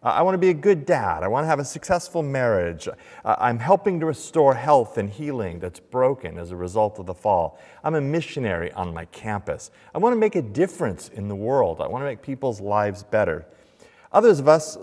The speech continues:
might not be able to articulate a goal, but we're all moving in a certain direction. And goals are important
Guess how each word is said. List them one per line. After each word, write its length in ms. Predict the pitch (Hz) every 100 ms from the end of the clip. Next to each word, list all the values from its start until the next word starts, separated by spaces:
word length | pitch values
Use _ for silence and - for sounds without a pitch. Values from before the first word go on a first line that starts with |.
| 120
might 280 | 135 156
not 180 | 147 131
be 140 | 147 139
able 200 | 127 120
to 80 | 117
articulate 640 | 110 - 165 - 110 101
a 80 | 90
goal, 560 | 87 127 101 92 95 - - _
but 160 | 135 123
we're 220 | 165 175
all 360 | 156 160 165
moving 560 | 143 151 156 117 104 110
in 400 | 104 104 107 107
a 100 | 101
certain 380 | - 127 85 95
direction. 600 | 98 98 104 - 76 71 _ _ _ _ _ -
And 200 | 139 151
goals 340 | 185 262 311 240
are 80 |
important 680 | 156 - - 254 196 95 95